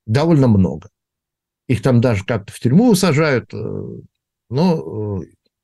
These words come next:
они есть. Есть люди, которые говорят, что, ну, не было никакого Холокоста.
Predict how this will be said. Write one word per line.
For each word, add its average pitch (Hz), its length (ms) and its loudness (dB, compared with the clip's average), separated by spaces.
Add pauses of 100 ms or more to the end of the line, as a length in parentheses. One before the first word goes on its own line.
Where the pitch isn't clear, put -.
они 147 220 2
есть. 101 440 0 (680)
Есть 101 220 -2
люди, 190 240 2
которые 104 480 -2
говорят, 90 460 -2
что, - 280 -12
ну, 87 160 0
не 104 160 4
было 90 140 2
никакого 85 420 -4
Холокоста. - 540 -18